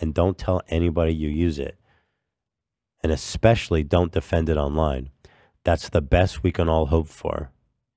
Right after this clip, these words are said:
Um, again, you, you added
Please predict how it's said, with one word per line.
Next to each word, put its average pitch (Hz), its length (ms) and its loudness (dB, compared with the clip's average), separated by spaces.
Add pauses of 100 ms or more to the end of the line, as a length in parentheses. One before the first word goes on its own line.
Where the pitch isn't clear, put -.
(2250)
Um, 67 440 -2 (1400)
again, 82 340 2
you, 90 220 2
you 95 220 4
added 110 340 4